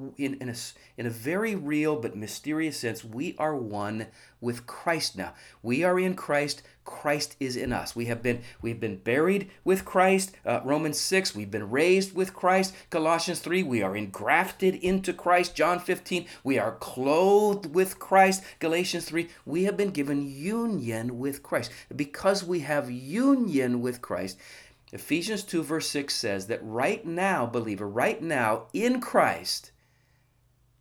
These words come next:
you are right now seated with God in the heavenly realms. Right? What does that mean? I, I don't, <laughs> I'm not sure, but I think it means that, listen, in some very mysterious sense, because you are in Christ,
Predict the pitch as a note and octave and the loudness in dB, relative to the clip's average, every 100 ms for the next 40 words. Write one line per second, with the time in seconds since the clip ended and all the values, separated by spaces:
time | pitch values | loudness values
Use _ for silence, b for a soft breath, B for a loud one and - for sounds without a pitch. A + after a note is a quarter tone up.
0 | _ _ D3+ A#3+ A#3 F3+ F3+ F3 D#3 C#3+ | _ _ -4 2 2 4 2 0 -2 -2
1 | - F3+ E3+ D#3 E3 - A#2 A2+ A#2 G#2+ | -4 -4 -4 -4 -6 -4 -4 -4 -6 -8
2 | G#2+ G#2+ G#2 F#2+ - - - _ _ _ | -10 -10 -10 -12 -18 -20 -20 _ _ _
3 | _ _ _ G2+ A2+ - A#2 A#2 G2 B2 | _ _ _ -8 -8 -6 -8 -8 -6 -6
4 | F#2+ F2 b b - - - A2 A2+ G#2+ | -6 -10 b b -8 -8 -4 -4 -4 -6
5 | C#3 A#2+ D3 - - G3+ F#3 B2+ A2 - | -6 -2 -2 -2 -4 -2 2 2 2 -2
6 | - F#3+ F3+ C#3+ C#3+ C#3 B B - D#3+ | -6 -6 -4 2 2 0 B B -4 -2
7 | D#3+ E3 B2+ A#2+ B D#3+ D3 - G#3+ A#3+ | -2 -4 -6 -10 B -4 -2 -2 -2 0
8 | F3+ G3+ A3 F#3 D#3+ - - A3 A#3 A3+ | 0 0 0 -2 -2 -6 -4 -4 -2 -2
9 | A3+ G#3 - D#3 - E3+ C3+ B2+ C#3+ A3 | -2 -2 -4 -4 -2 -2 -4 -6 -8 -4
10 | A#3 A#3+ E3+ E3 - F#3 G#3+ F#3+ - B3+ | -4 -4 -4 -4 -6 -4 -4 -6 -8 -2
11 | A3 F3+ - - - | -2 -2 -6 -10 -12